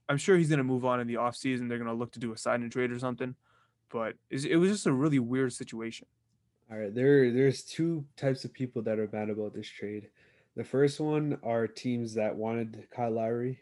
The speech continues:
Speaker 2: but didn't end up getting them. And the second one is Malachi Flynn's dad.
Speaker 1: Why
Speaker 2: Did
Speaker 1: is
Speaker 2: you
Speaker 1: that?
Speaker 2: see that report?
Speaker 1: No, I did not. What was
Speaker 2: So,
Speaker 1: it?
Speaker 2: uh, apparently he went on Twitter and he was basically demanding more time for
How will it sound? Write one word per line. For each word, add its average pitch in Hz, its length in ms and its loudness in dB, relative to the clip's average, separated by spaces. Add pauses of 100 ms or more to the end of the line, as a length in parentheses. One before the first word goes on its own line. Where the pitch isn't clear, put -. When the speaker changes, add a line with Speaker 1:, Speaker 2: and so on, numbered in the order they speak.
(120)
Speaker 2:
but 107 120 -4
didn't 104 220 -4
end 104 140 -4
up 101 100 -8
getting 107 280 -4
them. 113 220 -8 (380)
And 113 80 -6
the 113 60 -4
second 127 340 -2
one 120 160 -2
is 107 140 -4
Malachi 110 460 -4
Flynn's 104 360 -8
dad. 98 280 -6 (3000)
Speaker 1:
Why 117 160 -10
Speaker 2:
Did 127 60 -2
Speaker 1:
is 127 80 -2
Speaker 2:
you 127 40 -2
Speaker 1:
that? 117 60 -4
Speaker 2:
see 139 80 2
that 127 120 6
report? 120 540 2 (380)
Speaker 1:
No, 113 340 -4
I 110 80 -6
did 113 140 -6
not. 104 240 -6
What 107 120 -6
was 139 60 2
Speaker 2:
So, 127 240 4
Speaker 1:
it? - 60 -4
Speaker 2:
uh, 110 100 -6 (120)
apparently 135 800 0
he 127 160 -4
went 123 180 -2
on 117 120 -4
Twitter 117 520 -4
and 104 640 -10
he 120 440 -6
was 117 120 -4
basically 127 460 -4
demanding 110 520 -4
more 110 360 -2
time 107 320 -8
for 101 420 -8